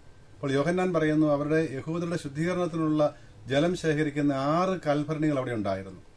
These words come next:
ആറ് എന്നുള്ളത് അപൂർണതയുടെ നമ്പറാണ്, ഒന്നുകൂടെ ചേരുമ്പോഴാണ്, ഏഴാകുമ്പോഴാണ് പൂർണ്ണതയുടെ നമ്പർ. പൗരസ്ത്യ സഭാപിതാവായ അപ്രയം ഈ ഭാഗത്തെ വിശദീകരിക്കുമ്പോൾ,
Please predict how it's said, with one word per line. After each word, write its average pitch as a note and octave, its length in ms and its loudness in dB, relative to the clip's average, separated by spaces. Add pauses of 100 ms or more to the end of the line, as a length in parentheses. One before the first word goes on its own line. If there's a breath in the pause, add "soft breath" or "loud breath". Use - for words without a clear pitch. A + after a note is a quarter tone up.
(540 soft breath)
ആറ് F#3 340 4
എന്നുള്ളത് F3+ 720 2 (320)
അപൂർണതയുടെ F3 580 0
നമ്പറാണ്, C#3 400 2
ഒന്നുകൂടെ F#3+ 440 2
ചേരുമ്പോഴാണ്, E3+ 720 0 (140)
ഏഴാകുമ്പോഴാണ് E3+ 720 2
പൂർണ്ണതയുടെ C#3+ 460 -2
നമ്പർ. G2 260 -6 (1040 soft breath)
പൗരസ്ത്യ G3+ 400 2
സഭാപിതാവായ F#3 1040 4
അപ്രയം E3+ 560 0
ഈ E3 160 4
ഭാഗത്തെ D#3 360 0
വിശദീകരിക്കുമ്പോൾ, C#3 800 -2